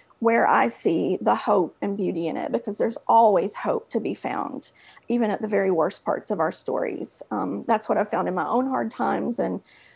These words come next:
what I believe for everyone I meet in the hospital. Um, one of my favorite Bible verses is in Second Corinthians chapter one, and it says that God is the Father of compassion and the God of all comfort, who comforts us in all our troubles,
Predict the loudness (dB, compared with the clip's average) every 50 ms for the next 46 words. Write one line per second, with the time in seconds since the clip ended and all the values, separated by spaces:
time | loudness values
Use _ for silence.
0 | _ _ _ 2 4 4 6 6 4 4 4 6 6 6 4 2 0 -4 -2 2
1 | 4 4 4 4 4 2 4 4 4 2 2 2 0 0 0 -2 -2 -4 -4 -4
2 | -4 -2 -4 -4 -6 -6 -8 -6 -4 -2 0 0 0 -2 -4 -8 _ _ _ -6
3 | -6 -4 -4 -4 -6 -6 -8 -4 _ 2 2 4 4 2 0 2 2 4 4 6
4 | 6 6 8 8 6 4 0 -14 _ -20 -20 _ _ 4 4 6 6 6 6 6
5 | 4 2 2 2 2 2 2 2 0 -2 -2 -2 -2 0 0 -2 0 -2 -6 -6
6 | -6 -4 -4 -2 0 0 0 0 0 -2 -4 -6 -4 -2 0 0 0 0 2 2
7 | 2 2 2 2 2 0 0 0 -2 -2 -4 -4 -4 -4 -2 -2 0 0 0 0
8 | 0 2 2 2 2 2 0 0 -2 -2 -2 -2 2 2 2 4 4 4 2 2
9 | 2 -2 -6 -6 -4 -2 0 2 2 2 0 -2 -6 -4 -4 -4 -4 -4 -4 0
10 | 2 2 4 4 2 2 2 2 0 -2 -6 -6 -4 -4 -4 -4 -2 -2 0 0
11 | 0 -4 -6 _ -20 -20 -20 -20 _ _ -4 -4 -4 -2 -2 -2 -2 0 0 0
12 | 0 0 0 0 0 0 0 -2 -6 -6 -2 0 2 4 4 4 2 0 0 -2
13 | -2 0 -2 -2 -2 -4 -4 -6 -8 -14 -20